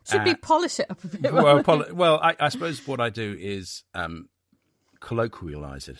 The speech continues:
Speaker 2: a little bit more, so it's more
Speaker 1: Mm.
Speaker 2: conversational.
Speaker 1: Yeah, and that's because I'm, um, my background is nonfiction, so I've, I'm getting better at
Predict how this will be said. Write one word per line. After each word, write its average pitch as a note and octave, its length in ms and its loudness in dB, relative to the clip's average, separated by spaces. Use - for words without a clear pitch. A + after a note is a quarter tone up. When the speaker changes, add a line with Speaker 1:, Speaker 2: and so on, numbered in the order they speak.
Speaker 2:
a - 40 -20
little D2+ 200 -20
bit C2 180 -20
more, C2 300 -16
so - 120 -10
it's A3 100 -2
more G#2 140 0
Speaker 1:
Mm. G2 60 -6
Speaker 2:
conversational. - 680 -8
Speaker 1:
Yeah, C#4+ 300 0
and A#3+ 100 -4
that's - 280 -6
because F#3+ 360 -8
I'm, F3 280 -8
um, F3 380 -10
my F#3+ 180 -8
background E3+ 520 -8
is E3+ 100 -16
nonfiction, F#3 640 -10
so F#3 120 -8
I've, F#3+ 140 -8
I'm F#3+ 280 -8
getting D4 340 -4
better G3+ 460 -6
at - 140 -10